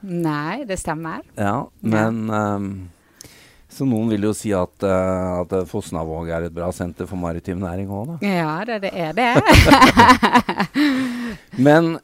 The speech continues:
Speaker 2: Siv, nå
Speaker 1: Ja.
Speaker 2: har vi kommet hit, og vi vet at du,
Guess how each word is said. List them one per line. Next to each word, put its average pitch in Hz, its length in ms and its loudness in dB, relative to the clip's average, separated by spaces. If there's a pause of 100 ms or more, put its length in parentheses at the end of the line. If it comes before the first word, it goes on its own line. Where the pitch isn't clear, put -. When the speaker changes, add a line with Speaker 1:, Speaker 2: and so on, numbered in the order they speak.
(140)
Speaker 2:
Siv, 92 540 -6
nå 127 100 0
Speaker 1:
Ja. 139 280 4
Speaker 2:
har 135 80 2
vi 147 80 -2
kommet 110 360 -2
hit, 123 240 -2
og 120 80 -2
vi 117 160 0
vet 104 280 2
at 110 380 -6 (100)
du, 107 420 -6